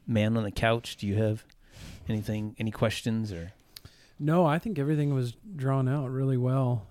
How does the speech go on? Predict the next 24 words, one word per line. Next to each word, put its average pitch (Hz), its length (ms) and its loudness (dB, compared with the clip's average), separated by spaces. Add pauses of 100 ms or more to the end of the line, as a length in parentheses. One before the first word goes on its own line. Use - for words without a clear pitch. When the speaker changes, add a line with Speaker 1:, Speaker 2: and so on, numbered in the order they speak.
(180)
Speaker 2:
And, 123 460 2
um, 117 420 -2 (300)
so, - 160 -6
yeah, 139 300 -2 (140)
it's - 100 -16
exciting. 147 460 -2 (140)
It's - 100 -8
exciting 160 400 4
Speaker 1:
Yeah. 147 60 4
Speaker 2:
to - 60 -4
see, 151 380 4
like, 139 280 0 (360)
bigger 151 220 2
picture 151 340 0
providence 135 500 -2
of 131 120 -6
God 123 440 0
and 117 480 -2 (340)
Speaker 1:
Yeah. 90 260 -4
Speaker 2:
bringing 131 340 2
you 127 80 2
two 135 140 -4
together 127 400 -2 (100)
and, 117 360 -4